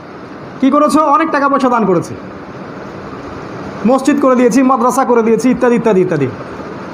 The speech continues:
আল্লাহ পাক বলেন, "মিথ্যা কথা বলছো, এমন এজন্য দান করেছিলে যাতে মানুষ তোমাকে বড় দানবীর বলে।" আর মানুষ দানবীর বলে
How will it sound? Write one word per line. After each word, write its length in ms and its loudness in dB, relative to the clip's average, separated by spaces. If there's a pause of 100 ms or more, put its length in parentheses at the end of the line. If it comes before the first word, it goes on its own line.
আল্লাহ 220 4
পাক 120 2
বলেন, 180 2
"মিথ্যা 280 2
কথা 220 2
বলছো, 300 2
এমন 360 2 (100)
এজন্য 320 4
দান 180 2
করেছিলে 460 2 (440)
যাতে 140 2
মানুষ 600 2
তোমাকে 280 2
বড় 220 4
দানবীর 440 4
বলে।" 280 0 (1500)
আর 60 0
মানুষ 360 4
দানবীর 400 4
বলে 480 2